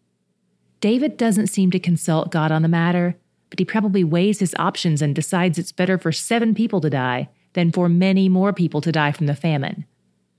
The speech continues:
God never endorses David's response, and in fact, the famine continues even after the seven men are killed,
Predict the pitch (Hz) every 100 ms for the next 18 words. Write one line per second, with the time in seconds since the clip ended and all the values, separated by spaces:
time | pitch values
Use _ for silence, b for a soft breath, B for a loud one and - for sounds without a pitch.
0 | _ _ - 214 240 269 277 254 185 151
1 | 160 175 - 190 226 220 214 180 214 -
2 | 208 208 - - - 190 175 165 226 220
3 | - - _ - 185 - 196 233 262 226
4 | 220 196 269 226 151 151 196 196 196 202
5 | 190 190 196 190 196 185 170 - 208 135
6 | -